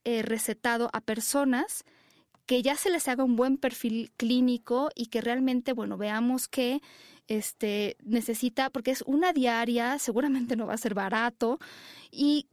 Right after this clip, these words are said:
cómo va a afectar esto, no? ¿Cómo están sus niveles hormonales? Por favor, si es que sale algún momento aquí al mercado pronto o tarde,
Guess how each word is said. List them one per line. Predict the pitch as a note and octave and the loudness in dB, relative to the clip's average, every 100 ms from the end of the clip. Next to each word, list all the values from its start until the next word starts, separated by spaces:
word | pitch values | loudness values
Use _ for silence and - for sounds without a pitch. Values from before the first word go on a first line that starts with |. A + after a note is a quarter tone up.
| - | -4
cómo | D4+ D#4 | 0 2
va | D#4+ C#4 | 2 0
a | |
afectar | C#4+ B3+ - A#3+ | -2 -4 -2 0
esto, | B3+ - C4+ C4+ C#4+ | 0 -2 -2 0 0
no? | A3 A#3 | -2 -6
¿Cómo | - B3+ | -4 -4
están | C4 B3 | -2 -4
sus | A#3+ | -2
niveles | A#3 G#3+ G#3+ A3 | -2 0 -4 -6
hormonales? | G3 F#3+ G3+ A3 B3 B3+ A#3+ B3+ - | -8 -4 -2 0 0 0 0 -2 -4
Por | B3+ | -4
favor, | C4 C4 D4+ - | -2 0 0 -2
si | - - | -8 -6
es | C#4 - | -4 -4
que | D#4+ C#4+ - - _ | -2 -2 -4 -10 _
sale | - B3 A#3+ B3 A3 | -6 -4 0 0 -2
algún | G#3 G#3 A3+ | -4 -2 0
momento | A3+ G#3+ G#3+ | 0 -2 -4
aquí | A3 A3+ | -6 -6
al | G#3 | -6
mercado | G#3 - G#3 G#3 G#3 F#3+ | -8 -6 -6 -4 -6 -6
pronto | A3 G#3 G#3+ G#3+ F#3+ F#3+ - | -6 -6 -6 -6 -6 -10 -12
o | - | -12
tarde, | F#3 A#3+ B3 A#3+ | -4 -2 -2 -2